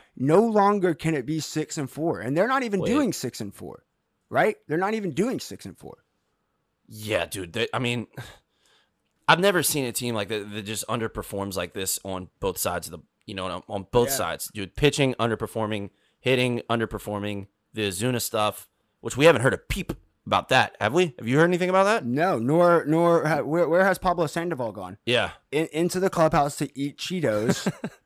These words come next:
Speaker 2: <laughs> I think
Speaker 1: and
Speaker 2: you were
Speaker 1: create a bad environment.
Speaker 2: By the way, I think I corrected you on your math, and I was completely wrong. I'm pretty sure you had it right the first time. It was
Speaker 1: That's why I moved right
Speaker 2: Yeah,
Speaker 1: on. That's why I
Speaker 2: yeah,
Speaker 1: moved
Speaker 2: yeah,
Speaker 1: past
Speaker 2: yeah.
Speaker 1: it.
Speaker 2: It's all good.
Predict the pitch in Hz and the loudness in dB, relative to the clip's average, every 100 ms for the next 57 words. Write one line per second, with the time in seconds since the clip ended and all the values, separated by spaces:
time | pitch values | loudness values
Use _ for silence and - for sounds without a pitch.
0 | _ _ - - - - 123 175 160 147 | _ _ -20 -20 -8 -2 0 2 6 6
1 | 147 151 139 139 151 147 165 113 104 117 | 8 4 4 4 4 4 4 2 2 4
2 | 123 127 - 113 98 - 127 123 - 110 | 4 4 4 0 -4 -6 -2 0 0 0
3 | 110 117 113 113 107 98 101 110 76 92 | 0 -2 -2 0 0 -2 -2 -2 -2 -2
4 | 98 - 92 101 82 95 85 80 87 95 | -2 -6 -6 -4 -4 -6 -8 -10 -10 -10
5 | - 90 104 98 - 76 - - 78 - | -8 -8 -8 -8 -8 -10 -12 -12 -12 -10
6 | 62 58 - 76 - - - 131 117 113 | -12 -14 -12 -10 -10 -10 -2 0 0 -2
7 | 113 117 110 123 87 90 110 101 92 85 | -2 -2 -2 -2 -4 -8 -6 -4 -4 -6
8 | 82 65 71 82 _ - - 87 90 | -6 -8 -10 -14 _ -6 -4 -4 -8